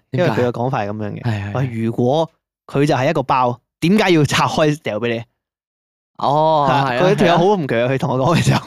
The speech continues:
Speaker 2: 佢話：「點解啊？即係如果佢係本身就係一個包，點解佢特登拆開掉俾你？
Speaker 1: <laughs>
Speaker 2: 一定有佢嘅原因㗎嘛。」
Speaker 1: 你，你照自己砌返。
Speaker 2: <laughs> 係啦，照自己砌返，邊有咁笨柒嘅咧？佢話佢咁樣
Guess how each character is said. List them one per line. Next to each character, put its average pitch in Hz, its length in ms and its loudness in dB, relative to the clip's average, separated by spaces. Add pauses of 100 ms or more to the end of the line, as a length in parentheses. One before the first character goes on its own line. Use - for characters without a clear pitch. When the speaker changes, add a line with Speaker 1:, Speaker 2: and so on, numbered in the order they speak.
(120)
Speaker 2:
佢 165 80 0
話： 165 120 0 (240)
「點 240 140 2
解 262 80 2 (140)
啊？ 185 100 0 (240)
即 - 100 -2
係 170 200 -2
如 233 140 4
果 233 100 2
佢 185 60 4
係 170 60 0
本 175 140 2
身 233 140 4
就 190 80 2
係 165 60 0
一 - 20 -2
個 180 80 2
包， 170 280 -2
點 170 220 -2
解 202 60 0
佢 165 220 2
特 143 80 0
登 160 160 0
拆 - 160 -4
開 139 260 -4
掉 113 140 -12
俾 117 200 -4 (200)
你？ - 20 -2
Speaker 1:
<laughs> - 40 -
Speaker 2:
一 254 40 -2
定 202 140 2
有 139 100 2
佢 139 120 0
嘅 135 40 2
原 135 140 0
因 113 80 -6
㗎 139 60 -4
嘛。」 135 40 0
Speaker 1:
你， 143 80 2
你 151 60 -2
照 135 80 0
自 127 180 -2
己 120 160 0
砌 - 100 -8 (220)
返。 - 180 2
Speaker 2:
<laughs> - 300 2
係 - 100 4
啦， 262 140 4
照 240 120 0
自 247 40 2
己 240 160 2
砌 226 180 2
返， 226 160 2
邊 226 60 4
有 214 140 4
咁 170 40 -2
笨 156 140 0
柒 147 140 -2
嘅 - 100 -8
咧？ 403 80 4 (260)
佢 - 20 -2
話 359 140 2
佢 196 140 2
咁 226 100 4
樣 277 240 2